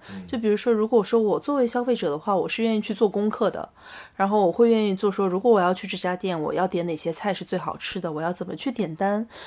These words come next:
Speaker 2: 我需不需要了解它的背景，
Speaker 1: 嗯。
Speaker 2: 然后如果说我要去了解这些背景的话，我应该去，嗯，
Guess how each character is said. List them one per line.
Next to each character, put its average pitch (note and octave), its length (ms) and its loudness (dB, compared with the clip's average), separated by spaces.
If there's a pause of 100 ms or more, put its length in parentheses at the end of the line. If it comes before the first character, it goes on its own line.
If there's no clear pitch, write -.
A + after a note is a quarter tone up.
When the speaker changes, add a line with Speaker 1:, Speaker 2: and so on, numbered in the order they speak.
(120)
Speaker 2:
我 - 80 -4
需 A3+ 160 -2
不 G3+ 80 -4
需 G#3 140 -2
要 G3+ 80 4
了 F3 120 0
解 F3+ 120 -2
它 G#3 100 -8
的 A3+ 100 -2
背 D4 280 0
景， - 260 -6 (280)
Speaker 1:
嗯。 G3+ 100 -18
Speaker 2:
然 G3+ 100 2
后 G3 60 6
如 A3 180 4
果 A3+ 100 4
说 A3 160 0
我 F#3 60 4
要 G3 100 4
去 G3+ 140 -6
了 G#3 160 2
解 A3+ 60 -6
这 F3+ 100 -4
些 B3 160 2
背 F4 180 2
景 F3+ 160 -2
的 D3+ 80 -8
话， E3+ 220 0
我 D3 140 -2
应 F3 80 -4
该 G3+ 100 0
去， F#3+ 560 0 (420)
嗯， F3 640 -2